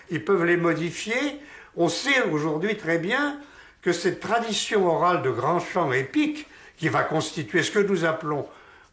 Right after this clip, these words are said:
un grand élément de la mythologie grecque, ils sont toujours en même temps récités par cœur, par conséquent reproduits par mémoire, et en même temps toujours variés. Tant qu'on est dans l'oralité, ça n'est pas fixé, ça n'est pas absolument mort.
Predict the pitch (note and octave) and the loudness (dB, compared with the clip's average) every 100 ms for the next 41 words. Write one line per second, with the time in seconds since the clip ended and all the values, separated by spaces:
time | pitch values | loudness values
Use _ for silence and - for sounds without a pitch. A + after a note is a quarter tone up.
0 | - B2+ G#2+ F3 G#3 F3+ D#3+ D3+ D3 B2+ | -6 -4 2 2 4 4 4 2 0 0
1 | B2 B2+ B2+ A2+ G#2 C#3 E3+ C#4+ C#4+ - | -2 -2 -2 0 -4 -6 -2 0 -2 -8
2 | - - - - - G3 - A#3 G#3+ B3+ | -14 -18 -20 -20 -10 -4 0 0 0 0
3 | A#3 C4+ A#3 A#3+ A3+ A3 G3+ - D4 D4 | 2 4 4 4 2 0 -4 0 0 0
4 | D4 - - - _ _ C#3+ B3+ B3 G#3+ | -4 -16 -20 -20 _ _ 0 2 0 -4
5 | - F3+ - - - G#3 C#3 - A#2+ B2 | 2 2 2 -4 -4 -2 -2 -2 -6 -6
6 | A2 B2 - A#2 G#2+ E3 E3 C#3+ C#3+ D#3+ | -4 -4 -2 -2 0 0 0 -2 0 -2
7 | D#3+ - - - - A#2+ B2+ C3 D#3 B3 | -2 -6 -18 -16 -4 -2 0 0 0 0
8 | D4 C#4+ - - - F#3 G#3 A3+ A#3 D#4 | -2 -4 -12 -12 -2 2 4 2 0 -2
9 | C4+ A#3+ G3+ D4 A3+ B3 C4 C4+ C#4+ A#3+ | -2 -2 2 2 4 2 0 0 0 0
10 | - - - _ - D4+ D4 B3 G3+ G3+ | -2 -8 -20 _ 2 2 4 2 4 4
11 | F#3+ E3 D3 C#3 C#3+ E3+ G3 D4+ D#4+ D#4+ | 4 2 2 2 2 0 -4 0 0 0
12 | - - - - _ - F3 F#3 G#3 C#4+ | -6 -20 -20 -20 _ -2 2 2 2 -2
13 | - - A3+ - - C4+ - D#3+ E3+ F3 | -6 -10 -8 -6 -2 -2 0 0 -2 -2
14 | G#3+ E3+ - - B3 A3+ A#3+ A3 G#3+ C4+ | -2 -2 -4 -4 -4 -2 0 0 2 2
15 | A3 C#3 - | 2 0 -4